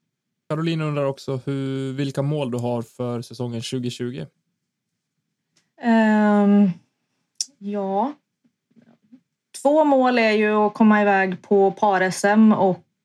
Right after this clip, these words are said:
Speaker 2: ehm, individuella S M, som vi pratade om förut. Eh, jag hade ett, eh, ratingmål i början av säsongen, men, eh, det går ju sådär med det. <laughs>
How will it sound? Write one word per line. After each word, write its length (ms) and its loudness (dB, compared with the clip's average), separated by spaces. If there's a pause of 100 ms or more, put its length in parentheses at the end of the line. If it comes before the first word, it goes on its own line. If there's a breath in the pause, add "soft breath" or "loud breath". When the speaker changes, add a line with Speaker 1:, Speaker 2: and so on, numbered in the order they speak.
(260)
Speaker 2:
ehm, 720 2 (1160)
individuella 520 2
S 200 -2
M, 300 2 (120)
som 80 -2
vi 100 0
pratade 280 -4
om 80 -6
förut. 420 -2 (800)
Eh, 80 0 (520)
jag 160 2
hade 500 2
ett, 680 2
eh, 360 4
ratingmål 960 4
i 100 4
början 440 2
av 120 2
säsongen, 800 4 (220)
men, 420 6
eh, 180 4
det 80 2
går 200 4
ju 80 4
sådär 440 4
med 160 4
det. 300 4
<laughs> 240 2